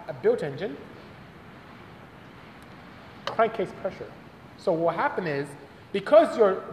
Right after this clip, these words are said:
boosted and boost elements are getting past the rings, it can cause a situation in the crankcase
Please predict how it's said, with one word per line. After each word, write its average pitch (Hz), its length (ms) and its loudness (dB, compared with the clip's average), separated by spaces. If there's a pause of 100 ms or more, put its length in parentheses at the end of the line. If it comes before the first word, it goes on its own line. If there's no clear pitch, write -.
boosted 147 480 -4 (540)
and 147 240 0 (140)
boost 214 220 0 (160)
elements 175 360 -2
are 147 60 -2
getting 143 220 -6
past 160 320 -8
the 135 60 -2
rings, 135 360 -6 (380)
it 156 40 -14
can 180 120 -4
cause 285 260 4
a - 80 -10
situation 185 480 -2
in 170 100 -8
the 151 100 -6
crankcase 202 520 -8